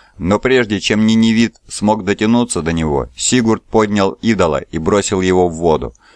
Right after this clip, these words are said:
«Последний демон ушёл!» закричал он. Корабль задрожал.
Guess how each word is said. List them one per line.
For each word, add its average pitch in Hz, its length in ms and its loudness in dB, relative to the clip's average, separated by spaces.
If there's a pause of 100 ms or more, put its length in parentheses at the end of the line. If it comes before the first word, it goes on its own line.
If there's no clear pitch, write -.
(240)
«Последний 127 560 0
демон 120 400 0
ушёл!» 85 460 -2
закричал 85 720 0
он. 67 200 -6 (540)
Корабль 120 440 0
задрожал. 95 760 0